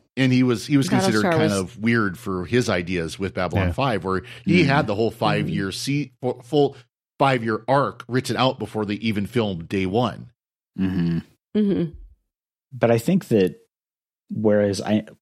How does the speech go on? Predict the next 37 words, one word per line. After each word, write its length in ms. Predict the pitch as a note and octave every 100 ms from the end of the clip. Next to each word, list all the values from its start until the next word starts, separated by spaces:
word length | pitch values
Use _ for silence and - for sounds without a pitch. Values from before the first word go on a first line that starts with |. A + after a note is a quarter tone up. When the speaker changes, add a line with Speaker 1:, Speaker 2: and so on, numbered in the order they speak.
| -
Speaker 4:
it 160 | B2
works 340 | A#2+ D3 - -
well 240 | G2 G#2+
for 160 | - E2+
some 280 | - F2+
shows 360 | F2+ G#2+ G2+ G2
if 120 | F#2
you 100 | F2+
wanna 280 | F2 F2 F2
do, 200 | E2+ E2+
like, 180 | F2 F2+
a 40 | F2
full 480 | - E2+ E2 D#2+ - _ _ _ _
season, 540 | - G2 F#2 F2 E2+
like, 200 | E2 D#2+
story 420 | - - F2 G2+
like 220 | A#2+ B2 C3
that, 180 | A#2+
or 40 | F#2+
even 180 | F2 F2
a 40 |
full 220 | - F2+
show 140 | F2+ A2
Speaker 1:
Mm-hmm. 60 |
Speaker 4:
story, 380 | D#3+ F#2+ F#2+ A2+
but 320 | G#2+ F#2 F2+ - _ _ _ _ _
it 200 | - -
doesn't 400 | - A2+ C3 - -
make, 360 | - G2 G2 _
give 160 | G2+ G2
the 80 | F#2+
shows 280 | G2 F#2+
a 40 | F2+
lot 140 | F#2
of 100 | F#2+ E2+
rewatchability. 880 | F2+ F2+ F2 F#2 F2 F2 E2 C#2 D#2+
Like, 280 | E2 E2